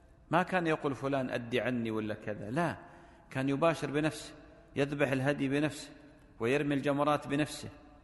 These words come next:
ويقف بنفسه عليه الصلاة والسلام، فما كان يقول لفلان: "افعل عني كذا أو كذا". هذا من تواضعه عليه الصلاة والسلام. أيضا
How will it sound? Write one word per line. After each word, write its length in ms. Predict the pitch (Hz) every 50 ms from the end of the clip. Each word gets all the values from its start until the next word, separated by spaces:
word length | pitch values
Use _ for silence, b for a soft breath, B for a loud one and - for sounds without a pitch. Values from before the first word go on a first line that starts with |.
| - - - - - - -
ويقف 520 | - - 120 120 139 156 156 - 156 139 127
بنفسه 460 | 131 143 151 165 160 - - - 135
عليه 200 | 127 139 143 143
الصلاة 380 | 131 - - 131 143 143 131 - -
والسلام، 540 | 131 131 - - - 135 139 139 131 120 - - - B B B B B B B B B B - - - -
فما 280 | - 113 131 165 185
كان 260 | 180 - 185 175 165
يقول 440 | 160 156 - - 147 143 135 131 127
لفلان: 580 | 127 131 127 101 107 - 123 127 131 123 - -
"افعل 300 | 147 - 127 123 123 113
عني 300 | 113 131 135 127 123 117
كذا 320 | 120 - 127 123 120 117
أو 140 | 95 101 110 - -
كذا". 180 | - - - 156 - - - - - - - -
هذا 180 | - 120 120 131
من 200 | 135 139 127 -
تواضعه 640 | 127 135 139 139 139 151 165 151 143 135 123 113
عليه 200 | 113 120 123 120
الصلاة 420 | 110 - - - 110 113 110 107 - 110
والسلام. 440 | 110 - - - - - - - - - - - - - b b b b b b b b b -
أيضا 380 | 151 180 185 170 180 180 180